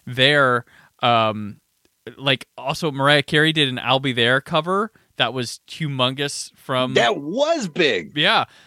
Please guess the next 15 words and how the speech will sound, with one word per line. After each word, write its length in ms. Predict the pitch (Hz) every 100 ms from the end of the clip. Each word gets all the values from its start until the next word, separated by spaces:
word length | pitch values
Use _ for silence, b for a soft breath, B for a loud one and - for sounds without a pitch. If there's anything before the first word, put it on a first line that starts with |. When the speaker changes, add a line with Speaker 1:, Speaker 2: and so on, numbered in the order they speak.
| b _
Speaker 1:
Uh, 260 | 151 156 147
Pearl 340 | - 165 202
Jam 300 | 190 202 208
had 240 | 196 196
one 400 | 190 196 208 269 - _ _
that 280 | 143 139 123
was 380 | 135 131 - -
a 100 | 135
big 260 | 123 143 127
deal. 480 | 127 135 151 180 156 -
Um, 640 | 131 123 117 117 110 113 131
that, 160 | 120 - _ _ _ _
that 400 | 117 131 147 180
one 160 | 208 175
was 300 | 147 -